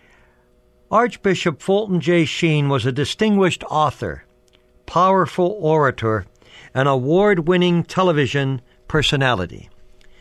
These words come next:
and radio broadcaster.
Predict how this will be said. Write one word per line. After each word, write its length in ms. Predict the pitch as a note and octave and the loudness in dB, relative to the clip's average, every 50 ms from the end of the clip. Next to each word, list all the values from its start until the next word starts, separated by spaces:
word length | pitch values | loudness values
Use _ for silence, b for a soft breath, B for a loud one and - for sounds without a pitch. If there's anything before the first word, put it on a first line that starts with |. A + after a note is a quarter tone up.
| B B B B B B B B B B B B - | B B B B B B B B B B B B -2
and 340 | D#3+ E3 E3+ F3 F3 F3 - | 0 2 2 2 2 0 -2
radio 880 | - D#3+ D#3+ F#3 G3+ G3+ F#3+ F3+ E3 D3+ C#3 B2+ C3 B2+ B2+ B2+ C3+ - | -2 -2 0 2 4 4 4 4 4 4 4 4 4 2 2 0 0 -4
broadcaster. 1000 | - C3+ A2 D3 D#3 D3+ D3+ - - - A#2+ A2 G#2+ - - - - - - | -6 -2 0 0 2 2 0 -2 -4 -4 -2 -2 -2 -2 -4 -6 -6 -8 -8